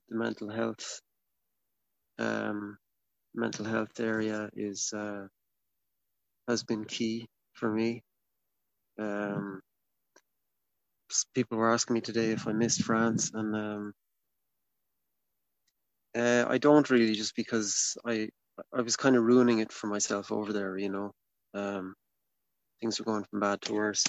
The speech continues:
but, um, but the, uh, Jesus, the fucking healthcare system over there is fantastic, though, in comparison to the Irish one. Um,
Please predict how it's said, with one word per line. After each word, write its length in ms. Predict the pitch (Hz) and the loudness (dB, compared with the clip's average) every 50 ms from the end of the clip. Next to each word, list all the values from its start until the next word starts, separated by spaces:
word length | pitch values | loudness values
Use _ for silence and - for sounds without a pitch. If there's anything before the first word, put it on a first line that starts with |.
| - | -2
but, 160 | - 101 101 104 101 101 | -4 -6 -4 -2 -4 -4
um, 160 | 101 101 98 - _ _ _ _ _ _ _ _ _ _ _ _ _ _ _ _ _ _ _ _ _ _ _ - - - _ - - - _ _ - _ _ _ _ _ _ _ _ _ _ _ _ _ _ _ - - - _ _ _ _ _ _ _ _ _ _ _ _ - | -4 -6 -8 -10 _ _ _ _ _ _ _ _ _ _ _ _ _ _ _ _ _ _ _ _ _ _ _ -8 -8 -8 _ -4 -6 -6 _ _ -20 _ _ _ _ _ _ _ _ _ _ _ _ _ _ _ -6 -6 -6 _ _ _ _ _ _ _ _ _ _ _ _ -2
but 140 | 127 120 - _ _ - | -2 -2 -2 _ _ -8
the, 260 | 127 120 117 113 117 | -6 -4 -2 0 0
uh, 320 | 113 117 117 117 113 113 113 | 2 2 2 2 0 -2 -2
Jesus, 320 | - 139 131 - - - - | -2 0 0 0 0 -2 -4
the 80 | - | -8
fucking 280 | - - 127 123 - 113 | -6 -6 -6 -4 -4 -4
healthcare 420 | 113 123 123 123 - - 120 113 107 | 0 2 0 0 0 -2 -2 0 0
system 340 | - 123 113 - 120 117 | 0 -2 -2 -2 -2 -2
over 140 | 113 110 110 | -2 -2 -4
there 120 | 110 104 104 | -4 -4 -6
is 100 | 104 - | -6 -4
fantastic, 540 | - 113 - - 110 107 107 - - 113 - | -4 -4 -4 -4 -6 -6 -6 -6 -8 -10 -8
though, 200 | 113 107 101 98 _ _ - | -8 -10 -10 -10 _ _ -20
in 80 | - - | -18 -14
comparison 480 | - 104 110 107 104 104 - - 110 | -10 -4 -2 0 0 0 -2 -2 -4
to 80 | - - | -4 -4
the 120 | - 110 107 | -4 -4 -2
Irish 360 | 104 104 104 104 101 - - | -2 -2 -4 -4 -6 -6 -6
one. 220 | 113 101 101 113 - _ _ _ _ _ - | -6 -6 -8 -10 -14 _ _ _ _ _ -6
Um, 400 | 117 110 107 110 104 98 98 | -4 -4 -2 -2 -4 -4 -6